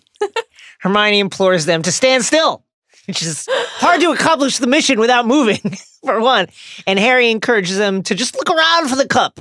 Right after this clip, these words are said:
or anything with Ravenclaw's eagle on it. But despite their focused and desperate attempt at discipline, they just can't help but brush against objects.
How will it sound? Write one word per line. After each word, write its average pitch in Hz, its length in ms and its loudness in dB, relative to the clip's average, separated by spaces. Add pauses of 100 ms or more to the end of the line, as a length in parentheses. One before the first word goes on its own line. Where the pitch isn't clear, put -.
(200)
or 226 120 0
anything 277 440 0
with 226 160 -2
Ravenclaw's 220 580 -2
eagle 185 220 -2
on 90 160 -10
it. - 100 -20 (460)
But 139 100 -10
despite 170 320 -4
their 160 120 -4
focused 151 560 -6
and 131 220 -12
desperate 147 460 -4
attempt 143 380 -6
at 143 120 -8
discipline, 135 380 -4
they 127 100 -2
just - 240 -2
can't - 260 -4
help 226 220 -2
but - 160 -6
brush 202 260 0
against 233 340 0
objects. 220 600 -2